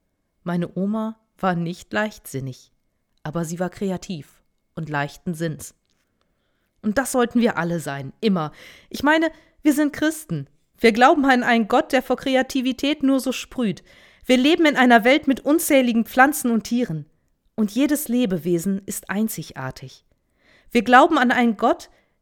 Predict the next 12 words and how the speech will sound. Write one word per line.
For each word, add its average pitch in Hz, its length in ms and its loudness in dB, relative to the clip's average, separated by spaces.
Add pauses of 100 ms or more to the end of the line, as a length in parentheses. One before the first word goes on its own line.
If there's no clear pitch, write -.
(200)
der 254 100 4
nicht 262 340 0
auf 247 120 -6
seiner 233 320 2
Macht 226 380 -4
beharrt, 214 480 -4
sondern 240 280 2
sich 220 240 -8
machtlos 247 640 -4
und - 240 -10
ohnmächtig 262 600 -6
foltern 247 500 -2